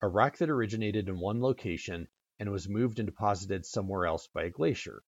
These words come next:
measuring roughly five feet by nine feet by eleven feet. The rock is covered in a variety of petroglyphs, or carved rock art, and the age and origin of many of the petroglyphs are unclear.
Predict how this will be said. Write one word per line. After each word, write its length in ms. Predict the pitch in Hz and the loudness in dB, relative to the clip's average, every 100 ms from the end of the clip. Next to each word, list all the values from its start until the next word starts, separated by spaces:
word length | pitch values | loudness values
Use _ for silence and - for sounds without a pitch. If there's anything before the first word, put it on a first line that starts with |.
| _ _ | _ _
measuring 540 | 107 110 101 107 101 92 | 0 0 2 0 0 0
roughly 380 | 113 - 104 | 0 0 -4
five 420 | 90 _ 101 127 120 | -4 _ 2 2 0
feet 400 | _ 135 131 - | _ -2 -2 -2
by 120 | - 92 | -2 -2
nine 300 | 95 104 101 | 0 -2 -4
feet 320 | - 107 - | -6 -6 -4
by 140 | 95 92 | -2 0
eleven 380 | 95 92 82 | 0 -2 -6
feet. 280 | 80 73 67 _ _ - | -14 -16 -18 _ _ 0
The 80 | |
rock 280 | 101 180 214 | 4 4 4
is 120 | 208 | -2
covered 380 | - 127 107 110 | 0 0 2 2
in 120 | 104 | 0
a 40 | 95 | -2
variety 420 | 87 98 120 135 | 2 4 4 2
of 140 | - | 0
petroglyphs, 720 | - 131 - 82 78 67 - - | 0 -2 -2 -8 -8 -8 -12 -10
or 240 | 98 92 85 | -2 -2 -2
carved 460 | - 107 87 85 | 0 0 0 -2
rock 280 | 95 117 90 | 2 2 2
art, 220 | 73 65 - _ _ | -6 -10 -16 _ _
and 120 | 113 107 | -4 -2
the 140 | 107 | 0
age 260 | 120 143 151 | 2 2 0
and 100 | 147 | -4
origin 440 | 101 95 90 98 | -2 -2 -2 -6
of 140 | 85 | -6
many 240 | 101 131 110 | -4 0 0
of 80 | 85 | -2
the 80 | |
petroglyphs 580 | 78 107 104 95 90 - | -8 -10 -8 -4 -4 -4
are 100 | 95 | -6
unclear. 640 | 90 92 - - 139 - | -4 -6 -6 -2 -2 -2